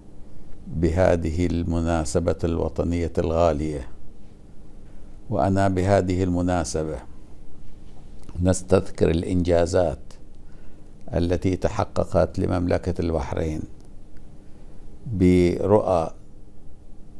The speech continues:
سيدي صاحب الجلالة، وأيضًا وبجهود سمو ولي العهد الأمين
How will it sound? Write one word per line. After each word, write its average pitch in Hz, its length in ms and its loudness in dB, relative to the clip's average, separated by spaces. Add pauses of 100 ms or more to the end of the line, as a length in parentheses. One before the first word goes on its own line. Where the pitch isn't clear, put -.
(120)
سيدي 90 540 4
صاحب 85 420 0
الجلالة، 90 640 2 (1120)
وأيضًا 87 420 2
وبجهود 85 1160 2 (640)
سمو 82 300 0
ولي 80 440 0
العهد 73 340 -2
الأمين - 440 -2